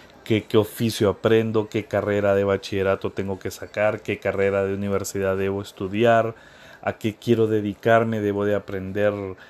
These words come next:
un oficio o mejor me dedico a estudiar. O sea, e-, e-, el dilema, yo digo, y al principio dije la decisión más importante, hay gente que dice que la decisión más importante es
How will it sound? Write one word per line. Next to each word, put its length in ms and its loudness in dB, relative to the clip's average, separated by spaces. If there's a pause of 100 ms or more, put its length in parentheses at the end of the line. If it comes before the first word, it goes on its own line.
(220)
un 180 -4
oficio 560 0
o 160 -4
mejor 240 -6
me 120 -4
dedico 260 -4
a 20 -14
estudiar. 280 0
O 60 0
sea, 220 2
e-, 100 2
e-, 320 -2
el 140 0
dilema, 400 2
yo 180 6
digo, 380 2
y 160 0
al 100 2
principio 440 -4
dije 180 2
la 120 0
decisión 400 -6
más 120 -4
importante, 480 -2
hay 60 0
gente 200 -4
que 120 0
dice 260 -2
que 80 -4
la 80 2
decisión 360 -8
más 100 -2
importante 720 -2
es 220 -6